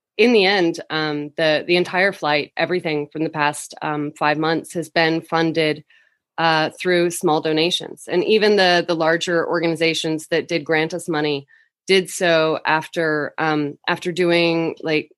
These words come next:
fundraisers of their own that, um, you know, I think, uh, averaged out to donations under sixty dollars. So it,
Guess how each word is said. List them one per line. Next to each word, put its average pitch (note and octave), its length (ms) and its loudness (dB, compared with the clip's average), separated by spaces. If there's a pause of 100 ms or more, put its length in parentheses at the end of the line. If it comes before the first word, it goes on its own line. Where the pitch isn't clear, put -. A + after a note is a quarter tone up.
fundraisers E3+ 580 2
of D3+ 120 -2
their D3+ 160 0
own C#3 340 0 (120)
that, D3 260 0 (540)
um, D#3 360 0
you F3+ 120 2
know, D#3 180 2
I E3+ 80 2
think, F3 300 -2 (160)
uh, D3+ 420 0
averaged E3+ 400 0
out D#3 220 2
to E3+ 100 -6
donations D#3 500 -2
under D#3 360 -4
sixty D#3 400 -10
dollars. D#3 420 -6
So D#3+ 320 0 (540)
it, F#3 180 2